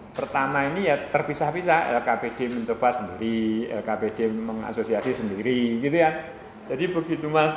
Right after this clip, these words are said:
diantarkan oleh Bu Guru memasuki kegiatan mengasosiasi, langsung dibagikan L K P D mengasosiasi. Di situ sudah masuk informasi baru selain informasi yang diperoleh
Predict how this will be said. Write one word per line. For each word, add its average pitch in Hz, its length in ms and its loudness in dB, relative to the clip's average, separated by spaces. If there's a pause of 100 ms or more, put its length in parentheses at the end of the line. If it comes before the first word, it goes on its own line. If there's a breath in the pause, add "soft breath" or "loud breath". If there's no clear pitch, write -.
(120)
diantarkan 143 640 -2
oleh 147 100 -4
Bu 127 140 -8
Guru 135 320 -4 (240)
memasuki 143 800 -2 (480)
kegiatan 123 720 2
mengasosiasi, 139 800 -2
langsung 135 240 0
dibagikan 143 560 0
L 139 80 0
K 127 160 0
P 113 60 -6 (100)
D - 40 -8 (120)
mengasosiasi. 156 880 -4
Di 127 160 -6
situ 131 240 -2
sudah 131 320 -2
masuk 123 640 0 (800)
informasi 139 1200 -2
baru 120 560 2 (480)
selain 127 480 0
informasi 117 640 -6
yang 110 240 -4
diperoleh 110 480 -8